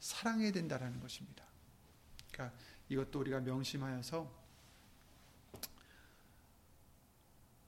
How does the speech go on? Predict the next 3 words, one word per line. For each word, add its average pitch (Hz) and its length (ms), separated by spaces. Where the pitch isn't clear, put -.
상대방이 180 560
나에게 135 680
잘못해도 135 640